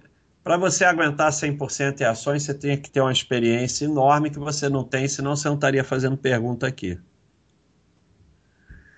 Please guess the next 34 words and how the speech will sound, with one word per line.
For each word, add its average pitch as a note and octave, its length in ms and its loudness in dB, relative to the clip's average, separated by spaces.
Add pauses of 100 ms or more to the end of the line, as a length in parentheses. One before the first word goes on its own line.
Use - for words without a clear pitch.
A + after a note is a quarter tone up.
(680)
Gandalf, D3+ 760 6
invisto B2+ 440 -2
desde E3+ 200 0
mil D#3+ 80 -2
novecentos D3+ 320 -2
e D3 60 0
noventa C#3 200 -2
e B2 60 -4
sete, D3 340 -2
estou C#3 240 -2
direto C3 400 0
à D3 80 -2
sua, A#2+ 240 -6
mas A#2+ 160 -4
o - 20 -12
que D3+ 140 -6
me D3 120 -2
fez D3 240 -4
chegar C3 320 0
na B2+ 80 -2
minha A#2+ 180 -4
independência A2+ 600 -4
financeira A2 320 0
foi C#3 160 -4
o - 20 -2
Tesouro C3 320 -4
Direto, G#2+ 300 2
nada A#2+ 260 -2
contra A#2+ 320 -4
ações A2+ 360 -4
e A2 40 -4
sim A2 180 -4
o G#2+ 40 0
resultado. G#2+ 560 0